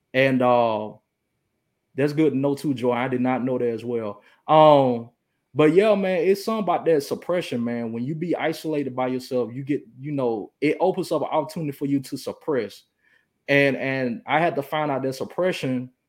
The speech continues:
was a bad thing, because the fact that I was so closed, it, um, a limit,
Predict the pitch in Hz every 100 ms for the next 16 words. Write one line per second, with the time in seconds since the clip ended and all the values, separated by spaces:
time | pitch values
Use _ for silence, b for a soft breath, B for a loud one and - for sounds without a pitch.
0 | - 139 127 - 165 247 208 - 107 98
1 | 98 _ _ - 147 143 156 143 135 117
2 | 113 _ _ _ _ - 123 - 180 175
3 | 151 135 151 147 - 135 131 165 170 156
4 | 123 110 107 - _ _ 147 135 - _
5 | _ _ _ _ - 135 127 120 123 127
6 | 151 196 165